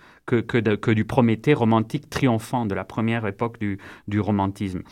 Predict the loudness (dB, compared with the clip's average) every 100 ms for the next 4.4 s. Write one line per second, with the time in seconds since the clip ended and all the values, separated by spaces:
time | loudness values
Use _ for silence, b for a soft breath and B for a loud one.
0 | b b 0 2 2 0 -2 2 2 2
1 | 2 6 6 6 0 4 2 4 0 4
2 | 6 8 6 2 2 2 2 2 4 6
3 | 6 4 2 0 B B B 6 8 6
4 | 4 4 4